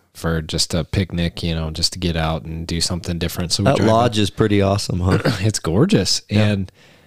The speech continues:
Speaker 1: but we got up there, it was ninety-five degrees down here in Riverton, and it snowed on us up there. That just tells you, I mean, it's not that far away. It's an hour and a half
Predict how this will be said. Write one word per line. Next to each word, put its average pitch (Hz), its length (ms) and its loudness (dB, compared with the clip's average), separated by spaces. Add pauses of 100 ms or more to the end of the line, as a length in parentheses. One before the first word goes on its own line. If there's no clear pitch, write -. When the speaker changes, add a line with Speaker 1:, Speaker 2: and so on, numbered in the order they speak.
(140)
Speaker 1:
but 113 100 2
we 123 120 4
got 151 200 6
up 151 140 4
there, 156 200 4
it 139 160 0
was 123 160 4
ninety-five 131 720 4
degrees 120 340 4
down 107 220 2
here 104 140 4
in 95 100 2
Riverton, 87 540 -2 (500)
and 95 140 2
it 92 100 0
snowed 101 380 2
on 71 160 -2
us - 160 -2
up - 140 -8
there. - 260 -8 (560)
That 101 160 2
just 139 200 2
tells 123 280 4
you, 101 80 4
I 98 80 4
mean, 110 200 4
it's 107 160 2
not 127 140 4
that 98 160 2
far 113 220 2
away. 82 220 2
It's 76 180 -4
an 80 80 -2
hour 87 160 0
and 82 100 -2
a - 20 -4
half 87 400 -6